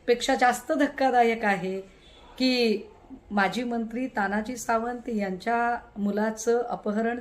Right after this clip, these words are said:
झालंच नव्हतं. तो मुलगा घरातून भांडण करून निघून गेला. फक्त त्या मुलाला अडवायचंय एवढ्यासाठी सगळी पोलीस यंत्रणा कामाला लावणं गरजेचं होतं आणि त्यासाठी तानाजी सावंतांनी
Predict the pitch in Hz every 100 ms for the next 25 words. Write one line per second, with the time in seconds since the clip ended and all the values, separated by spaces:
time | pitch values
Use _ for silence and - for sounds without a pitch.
0 | 214 190 190 220 233 226 220 214 226 226
1 | - - - _ - - - - - -
2 | - - - - - - 294 247 233 262
3 | 254 240 254 254 277 262 208 202 254 285
4 | 285 302 285 254 247 254 220 208 185 196
5 | 220 - 214 - 269 269 262 262 208 208
6 | 226 247 262 190 196 202 240 247 - 190
7 | 170 - - - - - 214 214 240 269
8 | 233 220 185 185 208 208 220 - 240 240
9 | 311 - 240 240 233 311 320 320 269 247
10 | 240 240 220 208 214 202 190 196 196 185
11 | 180 180 185 - - - - 196 220 220
12 | 226 262 233 208 214 226 233 196 185 220
13 | 247 247 214 196 202 202 196 190 208